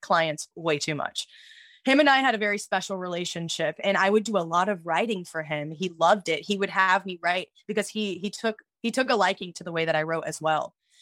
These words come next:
So he was like, "Look," he's like, "I think this might help you. Why don't you write a letter to the judge? Why don't you give me a copy of your journals, or here, bring your journal with you next time you see me.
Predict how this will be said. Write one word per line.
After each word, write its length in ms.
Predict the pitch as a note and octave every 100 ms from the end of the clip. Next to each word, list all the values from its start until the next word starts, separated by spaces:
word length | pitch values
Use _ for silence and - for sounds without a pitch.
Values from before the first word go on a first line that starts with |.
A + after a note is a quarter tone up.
| _ _
So 120 | -
he 60 | A3
was 100 | G3+
like, 140 | F3+ F#3
"Look," 180 | F3+ -
he's 140 | F3
like, 100 | D#3+
"I 60 | E3+
think 240 | G3 F3
this 160 | F3 -
might 160 | D#3+
help 200 | E3 E3
you. 80 | D#3+
Why 100 | D#3
don't 140 | F3+ G#3
you 120 | G3+
write 220 | E3+ D#3+
a 40 | G3
letter 280 | E3+ D#3+
to 100 | D#3+ -
the 80 | D#3
judge? 580 | C#3+ C3 - - - _ _ _ _ _ _ _
Why 180 | F#3 F#3
don't 180 | G3 F#3+
you 480 | G3 F#3 F#3 F#3 E3+ _ _ _ _ _ _ _ _ G3+
give 160 | A3
me 120 | A3
a 40 | G3+
copy 420 | - G3 F3+ F3
of 120 | D#3+
your 100 | D#3+
journals, 420 | E3 D#3+ D#3 D3+
or 100 | -
here, 300 | E3 G3+ E3+ - _ -
bring 240 | F#3+ A3
your 140 | A#3+
journal 360 | A3+ G#3 G3+ G3+
with 160 | F#3 G3+
you 80 |
next 220 | F3+ E3+ -
time 200 | F#3 F#3
you 80 |
see 240 | E3 - G3+
me. 300 | E3+ D#3+